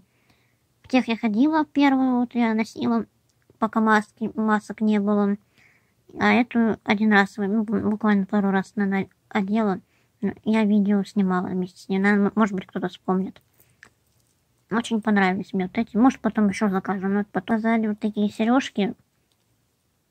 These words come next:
Слишком большие заказали, но я носила. Американцам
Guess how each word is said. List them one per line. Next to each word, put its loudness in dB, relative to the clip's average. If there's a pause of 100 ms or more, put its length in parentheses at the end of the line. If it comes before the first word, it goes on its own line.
(260)
Слишком 0
большие 2
заказали, 2
но 2
я 4
носила. 0 (440)
Американцам 4